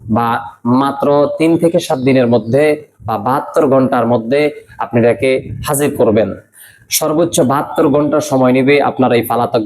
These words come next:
ব্যক্তি কিংবা হারিয়ে যাওয়া ব্যক্তিকে খুঁজে পাওয়ার জন্য। প্রিয় বন্ধুরা, স্ক্রিনের মধ্যে দেখেন একটি নকশা, এই নকশাটিকে আপনাকে একটি গোল সরকার মধ্যে লিখতে হবে, অর্থাৎ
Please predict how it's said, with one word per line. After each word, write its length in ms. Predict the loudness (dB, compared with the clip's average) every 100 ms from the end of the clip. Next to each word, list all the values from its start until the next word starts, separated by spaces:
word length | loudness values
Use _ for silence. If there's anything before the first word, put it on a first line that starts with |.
| -2
ব্যক্তি 420 | -2 -2 -2 0
কিংবা 320 | 2 4 2
হারিয়ে 320 | 0 0 0
যাওয়া 220 | 2 2
ব্যক্তিকে 680 | 0 -2 -2 0 2 0 -2 -18 _
খুঁজে 280 | -4 0 0
পাওয়ার 380 | 0 0 0 0
জন্য। 360 | -2 -2 -6 -6 _ _ _ -20 -12
প্রিয় 160 | -2 0
বন্ধুরা, 480 | 2 2 0 0 -8 -18 _ -20 -12 -6
স্ক্রিনের 420 | -4 -2 0 2
মধ্যে 240 | 0 2 2
দেখেন 280 | 2 2
একটি 220 | 0 0 0
নকশা, 460 | 0 -2 -2 -4 -8 -18 -20 _ _ -6
এই 160 | -2
নকশাটিকে 640 | 0 0 0 0 0 0 0
আপনাকে 500 | 0 0 0 2 0
একটি 300 | 0 0 0
গোল 400 | 2 2 4 2
সরকার 440 | 0 -2 0 0
মধ্যে 280 | 0 0 0
লিখতে 280 | 0 -2 -2
হবে, 300 | 0 0 -2 -4 _ -16 -6
অর্থাৎ 400 | -6 -4 -4